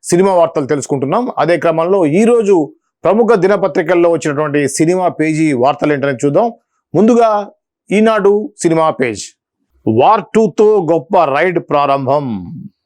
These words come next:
కథానాయకుడు హృతిక్ రోషన్, ఎన్టీఆర్ కలిసి నటిస్తున్న పాన్ ఇండియా చిత్రం వార్ టూ.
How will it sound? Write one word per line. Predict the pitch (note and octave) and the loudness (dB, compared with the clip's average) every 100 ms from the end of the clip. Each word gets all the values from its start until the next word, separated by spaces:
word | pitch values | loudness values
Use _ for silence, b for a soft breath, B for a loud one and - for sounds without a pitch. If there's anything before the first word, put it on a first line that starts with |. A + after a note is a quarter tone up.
| _ - | _ -6
కథానాయకుడు | F3 A3+ A3+ A3 G#3 | 0 0 0 0 2
హృతిక్ | F3 F#3 G#3 | 0 0 2
రోషన్, | A#3 A3 B3 C#4 - | 2 2 -2 -2 -2
ఎన్టీఆర్ | F#3+ F#3+ A3 G#3 | 0 2 0 0
కలిసి | G3 F#3 | -2 0
నటిస్తున్న | F#3+ E3+ G3+ F#3 | -2 -2 -2 -2
పాన్ | - G3 A#3 | 0 0 0
ఇండియా | A3 A3 | 0 0
చిత్రం | F3 F3 G3+ G3 | 0 -2 -2 0
వార్ | D#3 F#3 E3 - | 0 0 -2 2
టూ. | G#3 C#3+ | 2 2